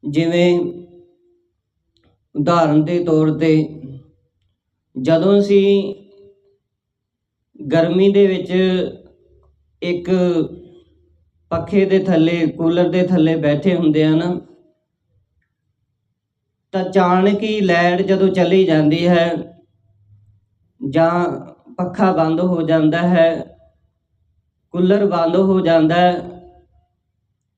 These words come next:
ਤਾਂ ਉਦੋਂ ਕੀ ਹੁੰਦਾ ਹੈ? ਗਰਮੀ ਦੇ ਵਿੱਚ ਫਿਰ ਸਾਨੂੰ ਪਸੀਨਾ ਆਉਣਾ ਸ਼ੁਰੂ ਹੋ ਜਾਂਦਾ ਹੈ।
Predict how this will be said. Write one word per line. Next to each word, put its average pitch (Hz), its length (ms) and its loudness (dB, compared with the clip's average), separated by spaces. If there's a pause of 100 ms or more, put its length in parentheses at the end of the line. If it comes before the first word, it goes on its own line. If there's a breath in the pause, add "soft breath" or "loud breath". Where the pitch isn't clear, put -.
(140)
ਤਾਂ 185 140 -4
ਉਦੋਂ 180 480 4
ਕੀ 208 200 0
ਹੁੰਦਾ 165 320 2
ਹੈ? 175 540 0 (920)
ਗਰਮੀ 170 380 2
ਦੇ 185 120 0
ਵਿੱਚ 180 240 0
ਫਿਰ 175 200 0
ਸਾਨੂੰ 165 380 -2
ਪਸੀਨਾ 160 460 2
ਆਉਣਾ 147 360 2
ਸ਼ੁਰੂ 151 360 0
ਹੋ 135 100 2
ਜਾਂਦਾ 123 340 0
ਹੈ। 120 120 -6